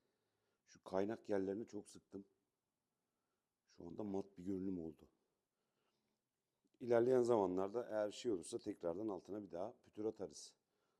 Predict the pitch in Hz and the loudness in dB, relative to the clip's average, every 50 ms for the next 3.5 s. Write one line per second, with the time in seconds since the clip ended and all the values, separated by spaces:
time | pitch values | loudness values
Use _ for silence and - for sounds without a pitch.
0 | _ _ _ - 92 104 104 - - 98 95 90 85 90 110 113 107 - _ _ | _ _ _ -12 -10 -10 -10 -10 -8 -8 -6 -6 -6 -6 -8 -8 -8 -12 _ _
1 | _ _ _ _ _ _ _ _ _ _ _ _ _ _ - 110 - - 110 107 | _ _ _ _ _ _ _ _ _ _ _ _ _ _ -16 -14 -12 -12 -12 -12
2 | - _ _ _ _ _ _ _ - 110 107 95 85 78 82 101 107 107 104 101 | -14 _ _ _ _ _ _ _ -6 -4 -2 -2 -2 -4 -4 -4 -4 -4 -2 -2
3 | 95 87 - - 87 78 80 69 69 | -4 -4 -6 -10 -14 -14 -12 -14 -14